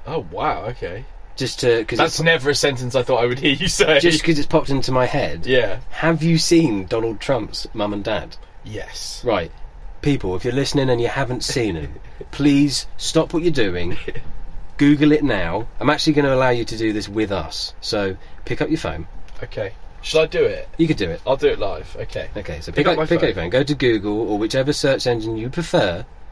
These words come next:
Speaker 1: Yeah.
Speaker 2: And type in Donald Trump's parents.
Speaker 1: <laughs> Okay, I'm, I'm doing it, listeners.
Speaker 2: Okay.
Speaker 1: Donald Trump's
Speaker 2: And we'll do it
Speaker 1: parents.
Speaker 2: together. I want, I want us to be in unison.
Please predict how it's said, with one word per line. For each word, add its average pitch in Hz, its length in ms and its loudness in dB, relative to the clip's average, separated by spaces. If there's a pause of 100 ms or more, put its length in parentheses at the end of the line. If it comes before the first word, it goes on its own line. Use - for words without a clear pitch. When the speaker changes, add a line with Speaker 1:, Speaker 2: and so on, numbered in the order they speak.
(640)
Speaker 1:
Yeah. 113 300 -4
Speaker 2:
And 110 160 -2
type 147 280 2
in 101 360 0 (760)
Donald 127 400 0 (300)
Trump's - 460 -4 (320)
parents. 76 540 -8
Speaker 1:
<laughs> - 60 -16 (1120)
Okay, 120 160 -6
I'm, 127 220 -4
I'm 135 160 -2
doing 147 240 4
it, 110 60 -10
listeners. 95 360 -12
Speaker 2:
Okay. 87 340 -4
Speaker 1:
Donald 139 340 2
Trump's - 320 -4
Speaker 2:
And 143 80 4
we'll 175 140 8
do 170 80 6
it 185 40 8
Speaker 1:
parents. 170 120 2
Speaker 2:
together. 127 400 2
I 120 60 0
want, 135 180 2
I 135 80 -2
want 147 160 4
us 139 140 0
to 127 60 -8
be 135 140 2
in 135 100 0
unison. 107 420 -2